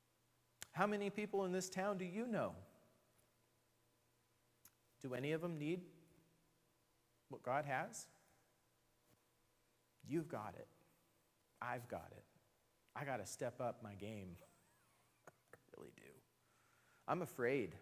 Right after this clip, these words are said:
I, I, confession time. I'm afraid to step out. I actually heard this from, so Derek Carr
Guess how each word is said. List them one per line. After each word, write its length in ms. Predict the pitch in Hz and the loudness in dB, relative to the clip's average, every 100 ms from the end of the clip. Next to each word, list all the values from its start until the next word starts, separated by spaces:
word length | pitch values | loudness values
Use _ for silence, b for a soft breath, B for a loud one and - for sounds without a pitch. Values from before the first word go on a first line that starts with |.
| - | 2
I, 80 | 135 | 4
I, 200 | 131 127 - - - - - | 4 0 -2 -12 -14 -16 -8
confession 640 | - 120 135 147 123 101 110 - | -6 8 8 8 2 -2 -4 -6
time. 320 | - 107 110 135 - - | 2 2 2 -4 -6 0
I'm 140 | 165 | 2
afraid 560 | 143 - 147 147 110 113 - B B - | 0 0 4 4 2 -4 -14 B B -12
to 60 | 120 | -10
step 300 | - 120 113 | 0 0 2
out. 240 | 110 87 - - - | 0 -2 -8 -20 2
I 80 | 135 | 6
actually 340 | 156 156 156 | 6 6 4
heard 220 | 135 151 | 6 6
this 200 | 139 123 | 6 4
from, 380 | - 131 120 117 107 - - - - _ _ _ _ - B B - | 2 0 2 0 -6 -14 -20 -20 -20 _ _ _ _ -12 B B -2
so 120 | 143 | 2
Derek 440 | 135 151 165 160 | 10 10 10 4
Carr 420 | 156 139 113 127 | 6 10 10 8